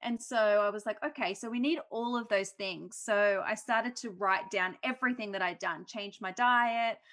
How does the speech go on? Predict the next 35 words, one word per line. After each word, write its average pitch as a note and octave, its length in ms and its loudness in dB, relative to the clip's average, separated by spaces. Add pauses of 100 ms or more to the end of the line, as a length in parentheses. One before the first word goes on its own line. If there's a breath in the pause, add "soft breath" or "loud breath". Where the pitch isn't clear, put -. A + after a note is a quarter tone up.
(220 loud breath)
um, F3 380 0
you G3+ 100 -8
know, F#3 80 -8
cleaned G3 320 -10
my F#3 140 -2
water, A3+ 760 2 (340 loud breath)
um, F#3 540 -4 (260)
yeah, G3 300 -6
reduced G3+ 420 -8
toxic - 400 -12
load B3 360 0
in A3+ 120 -6
my F#3+ 180 -2
household, A3 920 -2
gratitude A3 580 -2
journaling, G3 720 -8 (120)
um, E3+ 440 -6
living A#3 260 -2
intentionally, A3 640 -6
which G3+ 200 -6
I - 20 -8
know G3 100 -8
you G3 160 -8
talk F#3+ 260 -6
about F#3 260 -6
a F#3 40 -4
lot, F#3 340 -4 (400 soft breath)
um, F3+ 600 -10
yeah, G#3+ 160 -8
goal G#3+ 340 0
setting, G3 580 -6
those G3 220 -6
kinds G#3 240 -8
of G3 120 -14
things. F3 360 -14